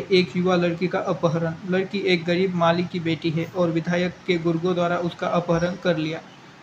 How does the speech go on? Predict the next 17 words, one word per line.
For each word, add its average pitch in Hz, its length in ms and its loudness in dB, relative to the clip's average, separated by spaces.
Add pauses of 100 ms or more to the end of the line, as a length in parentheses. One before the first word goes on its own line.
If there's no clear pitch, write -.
(120)
महिमा 214 320 6
को 233 180 2
लड़की 208 360 2
को 214 160 6
ढूंढने 185 400 2
और 190 240 -2
उसे 196 320 2 (100)
सुरक्षित 185 360 0
घर 180 220 4
लाने 175 360 2 (140)
के 190 80 4
लिए 185 220 2
समय 180 380 0
के 180 180 0
लिए 180 240 0
खिलाफ 175 460 2
दौड़ 175 200 2